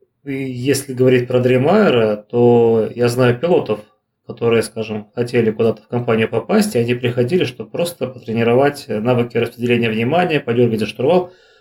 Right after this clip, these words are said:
потому что, ну, плюс-минус, да, похоже, если не вдаваться в подробности, в работу систем при нештатных ситуациях, если не играть с F M C, как мы играем, то, в принципе, полетать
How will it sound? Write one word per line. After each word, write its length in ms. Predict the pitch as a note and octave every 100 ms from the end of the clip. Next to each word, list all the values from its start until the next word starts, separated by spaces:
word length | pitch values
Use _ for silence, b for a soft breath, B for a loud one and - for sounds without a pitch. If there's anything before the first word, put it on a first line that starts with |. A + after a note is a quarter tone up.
| B
потому 320 | B2+ C#3 D3
что, 220 | D3 - B2+
ну, 120 | G#3+
плюс-минус, 720 | F#3+ F#3+ F#3+ G3+ F#3 D#3 - -
да, 360 | C#3 G#2 - _ _
похоже, 440 | D3 C#3+ C#3+ G2 A2+
если 240 | B2 B2
не 160 | B2+ C3
вдаваться 500 | C3 D3 C3 - A#2
в 60 |
подробности, 880 | C3 D#3 G3+ F3 D3+ - B2 A#2+ A2+
в 80 | A2
работу 340 | C3+ C#3 C3+
систем 380 | B2 B2+ - A#2+
при 80 | A#2
нештатных 420 | C3 C#3 B2 A2+
ситуациях, 800 | C3 A#2+ C#3 G#3+ G3+ D#3+ D3 -
если 420 | B2+ B2 C3 B2+ C3
не 220 | C#3 C3+
играть 280 | C3 A#2+ G#2+
с 80 |
F 140 | A#2+ D3
M 120 | D3
C, 380 | D3 G#3+ G3+ - _ _ _ _
как 200 | C3+ C3
мы 220 | C#3 C3+
играем, 440 | B2 C3 B2+ A2+ A2
то, 140 | C#3
в 80 | -
принципе, 380 | E3 E3 - C#3
полетать 680 | D3+ D3 D3+ F#3+ G3 -